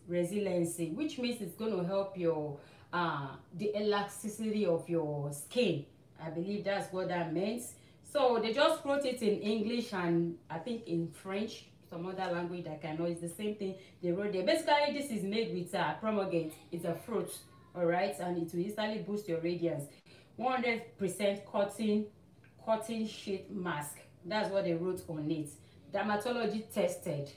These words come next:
all right. So like I said, this is a good company. So, like, you want to try their product, and this is how it looks like. I believe you can see it online too. Even if you're not res-, you're not residing here, you're in another country, you want to try it, I believe you should be able to purchase it because this is a,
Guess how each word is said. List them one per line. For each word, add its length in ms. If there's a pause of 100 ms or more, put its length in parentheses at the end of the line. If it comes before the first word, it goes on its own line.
(280)
all 120
right. 380 (280)
So 220
like 280
I 140
said, 260
this 140
is 120
a 80
good 320
company. 600 (360)
So, 600
like, 260
you 200
want 360
to 60
try 180
their 160
product, 440
and 200
this 100
is 120
how 140
it 200
looks 260
like. 340 (260)
I 120
believe 280
you 100
can 220
see 220
it 100
online 440
too. 400
Even 240
if 180
you're 160
not 360
res-, 180 (100)
you're 180
not 140
residing 440
here, 160
you're 140
in 120
another 340
country, 240
you 60
want 220
to 80
try 180
it, 200 (240)
I 80
believe 180
you 60
should 100
be 60
able 140
to 100
purchase 420
it 100
because 320
this 120
is 100
a, 180